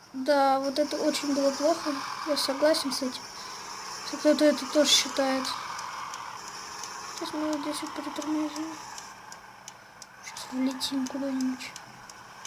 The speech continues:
Ну, в этой игре разработчики, а, им большое спасибо, потому что они подработали эту игру. Потому что здесь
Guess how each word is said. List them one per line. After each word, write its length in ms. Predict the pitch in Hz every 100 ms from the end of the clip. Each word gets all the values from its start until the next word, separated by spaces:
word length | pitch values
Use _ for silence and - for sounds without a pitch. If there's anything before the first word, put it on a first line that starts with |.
| - - - - - - - - - - - - - - - - - - - - - - - -
Ну, 120 | 359
в 40 | 370
этой 260 | 392 381
игре 520 | 320 359 370 349 330 330
разработчики, 960 | 320 320 339 302 339 - - 320 302 - - - - -
а, 320 | 285 294 302
им 240 | 302 311 294
большое 360 | 311 - 330
спасибо, 720 | 311 320 311 - 370 311 262 254 - - - -
потому 80 | 302
что 140 | -
они 280 | 320 320 330 320 302 285 - - - - -
подработали 720 | 269 302 302 302 359 339 294
эту 220 | 285 294
игру. 300 | 277 277 262 262 - - - - -
Потому 160 | 294
что 220 | 285 311
здесь 420 | 285 254 320 311